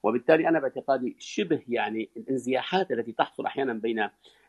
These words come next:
آه، انتخابات وانتخابات أخرى قليلة جدًا حقيقة، ولكن بالمجمل أنا باعتقادي كل حزب قد حجز مكانه في إقليم معين. الذي يخرج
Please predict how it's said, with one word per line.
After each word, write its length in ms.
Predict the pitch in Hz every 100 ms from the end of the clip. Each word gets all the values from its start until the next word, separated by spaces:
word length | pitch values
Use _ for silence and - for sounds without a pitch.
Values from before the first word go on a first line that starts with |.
| -
آه، 260 | 107 107 104
انتخابات 580 | 123 120 117 127 143 -
وانتخابات 440 | 113 - - 120 -
أخرى 180 | 135 -
قليلة 340 | 170 208 175 147
جدًا 240 | 180 135 -
حقيقة، 420 | - - 95 -
ولكن 640 | 90 90 104 139 - 131 117
بالمجمل 680 | 170 165 113 107 98 101 -
أنا 120 | 110
باعتقادي 580 | 95 - - 95 101 - _ _ -
كل 260 | 202 170
حزب 280 | - 143 143 -
قد 160 | 131 -
حجز 480 | - 170 151 120 104
مكانه 760 | 98 101 139 135 120 117 127 - _ _
في 340 | - 127 127 - -
إقليم 500 | - - 147 139 107
معين. 500 | 92 117 110 95 85 - _ _ 180
الذي 360 | 196 175 147
يخرج 360 | 151 - 117